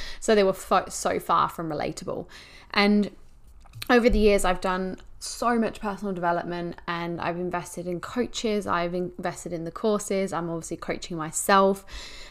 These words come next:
And there is this, like, awakening happening where people are realizing that they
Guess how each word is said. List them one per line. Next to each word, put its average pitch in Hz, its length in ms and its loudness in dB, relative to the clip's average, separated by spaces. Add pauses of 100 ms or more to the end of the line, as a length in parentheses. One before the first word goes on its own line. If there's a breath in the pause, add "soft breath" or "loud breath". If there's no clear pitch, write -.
(120)
And 190 640 8 (920)
there 202 240 8
is 214 180 8 (100)
this, - 480 2 (140)
like, 175 280 -8
awakening 196 640 0
happening 170 540 -6
where 170 200 4
people 202 380 0
are 185 60 0
realizing 196 560 0
that - 160 -4
they 190 360 0